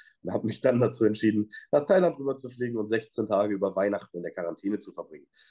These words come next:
Kein Balkon, kein Fenster, was man öffnen kann. Super Sache. Ähm, ja, lief auf jeden Fall nicht so, wie es laufen sollte. Ähm, war ein bisschen schade, warte mal, Kamera immer wieder ausrichten. Passt. Ähm, ja, und seitdem bin ich in Thailand,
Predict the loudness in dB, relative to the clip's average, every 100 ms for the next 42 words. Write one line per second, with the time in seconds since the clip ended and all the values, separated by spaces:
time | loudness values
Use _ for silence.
0 | _ 0 2 2 2 2 2 0 -2 0
1 | -2 -2 -4 -4 -6 -8 -6 -8 -2 -2
2 | -2 -6 _ -14 -8 0 2 2 0 2
3 | 2 2 0 -4 0 4 6 4 0 -10
4 | _ _ -20 _ -4 -2 -2 -6 -16 -12
5 | -10 -10 -10 -6 -2 0 0 -4 -6 -6
6 | -4 -6 -4 2 2 2 0 0 2 0
7 | -4 _ _ _ _ _ _ _ -10 -6
8 | -4 -4 -2 -2 -2 -12 -8 -6 -4 -6
9 | -6 -6 -4 -2 0 0 -2 -6 -4 -4
10 | -6 -10 -6 -6 -6 -2 2 2 -2 _
11 | -20 -20 -20 -12 0 2 4 4 4 2
12 | -2 -6 _ _ _ 0 2 2 -2 -6
13 | -6 -8 -4 -4 -2 -4 -4 -6 -6 0
14 | 4 4 2